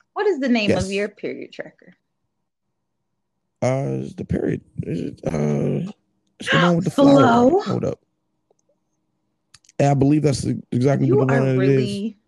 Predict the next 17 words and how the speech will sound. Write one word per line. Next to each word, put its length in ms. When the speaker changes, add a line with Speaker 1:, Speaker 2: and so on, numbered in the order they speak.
Speaker 1:
this 200
is 120
such 240
an 60
abuse 400
of 160
power. 480
<laughs> 60
This 200
is, 0
this 1120
is 40
the 60
most 220
Speaker 2:
Why? 320
Speaker 1:
mansplained 1400
thing. 520